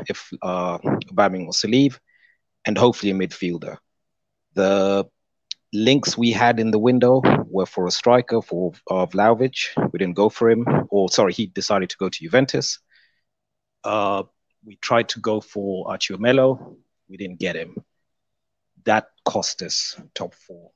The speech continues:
Uh, I don't think any fan would say they expected top four the start of the season, but with the chance we had presented in front of us, we messed up big time. Spurs went and got, uh,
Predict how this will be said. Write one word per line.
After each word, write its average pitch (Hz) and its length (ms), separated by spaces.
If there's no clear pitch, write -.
Uh, 92 240
I 120 80
don't 131 140
think 131 220
any 127 240
fan 107 340
would 90 120
say 104 200
they 92 160
expected - 640
top - 200
four - 520
the - 60
start 107 220
of 110 80
the 98 80
season, 127 680
but - 500
with 107 220
the 104 100
chance 123 460
we 113 100
had 104 260
presented 113 800
in 101 80
front 117 220
of 127 100
us, 170 320
we 107 140
messed 104 360
up 92 180
big 90 220
time. - 480
Spurs - 720
went 107 320
and 98 160
got, 95 340
uh, 95 300